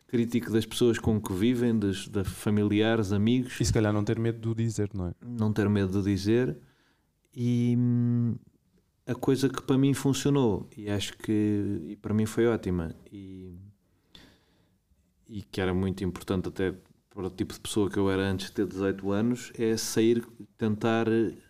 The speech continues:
Speaker 1: ao máximo, nos anos de faculdade, sair da zona de conforto. Conhecer pessoas que, que acham que não têm nada a ver. Mesmo.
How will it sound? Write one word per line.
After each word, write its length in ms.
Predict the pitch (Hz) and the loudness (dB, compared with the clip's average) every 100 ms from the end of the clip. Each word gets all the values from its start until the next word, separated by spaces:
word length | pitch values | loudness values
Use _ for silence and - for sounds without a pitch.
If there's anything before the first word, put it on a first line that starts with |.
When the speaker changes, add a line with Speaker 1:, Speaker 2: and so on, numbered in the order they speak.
| _ - | _ -6
Speaker 1:
ao 160 | 110 | 0
máximo, 560 | 107 113 117 - 127 120 | 2 2 0 0 0 2
nos 160 | 120 104 | 2 2
anos 200 | 110 - | 0 -2
de 60 | |
faculdade, 460 | 113 - 104 113 113 | -6 -2 0 0 -2
sair 300 | - 113 110 | 0 2 2
da 80 | 107 | 0
zona 220 | 110 107 | 0 -2
de 80 | 104 | -2
conforto. 540 | 113 - 104 104 - _ _ _ _ | -6 -2 -2 -2 -10 _ _ _ _
Conhecer 380 | - 117 107 120 | -4 -2 2 0
pessoas 440 | 120 - 120 120 123 | 0 0 2 2 0
que, 140 | - | -10
que 160 | - 120 | -4 -2
acham 260 | 113 117 | 0 -2
que 140 | 113 113 | -2 -2
não 100 | 113 | -2
têm 160 | 120 | 0
nada 360 | 120 120 123 110 | 2 2 2 0
a 40 | |
ver. 280 | 98 98 - _ _ _ _ _ _ _ | -2 -6 -8 _ _ _ _ _ _ _
Mesmo. 400 | 117 117 - | -2 0 0